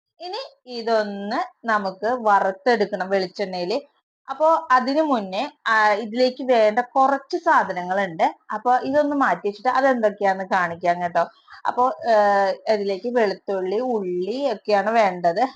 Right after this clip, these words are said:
അപ്പൊ ആദ്യം വെളുത്തുള്ളി, ഉള്ളിയും കൂടിയിട്ട് ചതച്ചെടുക്കുക ചെയ്യുന്നത്. ഇത്തിരി ശ്രമകരമായിട്ടുള്ള കാര്യമാണ്, കാരണം നിറഞ്ഞിരിക്കുന്നതാണ്. ഒരു വിധത്തിനാണ് ഞാൻ ചതച്ചെടുത്തത് കേട്ടോ.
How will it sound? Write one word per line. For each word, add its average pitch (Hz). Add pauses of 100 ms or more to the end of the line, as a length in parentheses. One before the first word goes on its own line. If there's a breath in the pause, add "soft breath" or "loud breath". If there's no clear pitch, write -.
അപ്പൊ 247
ആദ്യം 240
വെളുത്തുള്ളി, 220
ഉള്ളിയും 202
കൂടിയിട്ട് 202
ചതച്ചെടുക്കുക 202
ചെയ്യുന്നത്. 208
ഇത്തിരി 302
ശ്രമകരമായിട്ടുള്ള 254
കാര്യമാണ്, 226
കാരണം 226
നിറഞ്ഞിരിക്കുന്നതാണ്. 247
ഒരു 254
വിധത്തിനാണ് 247
ഞാൻ 247
ചതച്ചെടുത്തത് 202
കേട്ടോ. 185